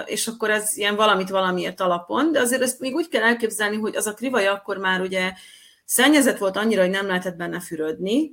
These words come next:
de annyira nem volt szennyezett, hogy zavarta volna a mindennapokat. Tehát, hogy ez azért egy egészen más, ö, állapot.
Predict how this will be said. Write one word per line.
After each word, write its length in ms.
de 440
annyira 320
nem 180
volt 160
szennyezett, 440
hogy 80
zavarta 460
volna 260
a 60
mindennapokat. 840
Tehát, 160
hogy 120
ez 120
azért 280
egy 140
egészen 420
más, 420
ö, 100
állapot. 560